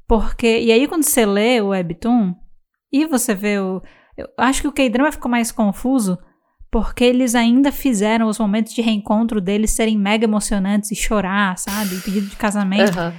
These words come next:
Speaker 1: Mas no webtoon, de verdade, gente, no dia seguinte a Yumi tá vivendo.
Speaker 2: Plena.
Speaker 1: Ela não tem, ela
Speaker 2: É.
Speaker 1: não tem, ela não tem maremoto.
Speaker 2: Exato.
Speaker 1: Ela não tem aquela coisa.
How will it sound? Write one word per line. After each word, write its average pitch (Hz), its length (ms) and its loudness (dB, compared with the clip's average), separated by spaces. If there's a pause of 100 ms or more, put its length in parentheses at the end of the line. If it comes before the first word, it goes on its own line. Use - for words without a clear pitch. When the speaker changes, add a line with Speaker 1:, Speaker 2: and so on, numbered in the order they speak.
(160)
Speaker 1:
Mas 233 160 4
no 311 120 4
webtoon, 285 560 2
de 185 100 -2
verdade, 233 480 2
gente, 190 340 -2 (420)
no 226 80 6
dia 285 200 2
seguinte 294 440 0
a 294 40 4
Yumi 285 260 4
tá 311 300 -2
vivendo. 262 560 2 (260)
Speaker 2:
Plena. 233 160 8 (100)
Speaker 1:
Ela 285 40 8
não 311 240 6
tem, 302 220 2
ela 247 140 4
Speaker 2:
É. 269 60 6
Speaker 1:
não 302 160 6
tem, 294 500 4
ela 233 200 0
não 247 180 2
tem 262 460 4
maremoto. 214 640 0 (100)
Speaker 2:
Exato. 165 420 2
Speaker 1:
Ela 208 220 0
não 240 200 4
tem 247 240 2
aquela 226 220 0
coisa. 208 360 -2